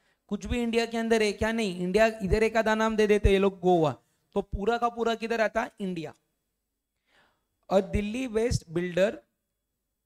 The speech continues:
provides construction services to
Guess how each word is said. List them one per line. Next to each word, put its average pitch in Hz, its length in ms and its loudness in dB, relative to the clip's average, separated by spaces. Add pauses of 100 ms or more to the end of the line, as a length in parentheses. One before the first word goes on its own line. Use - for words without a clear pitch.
(680)
provides 214 400 -4
construction 226 720 -6
services 196 720 -2
to 226 100 0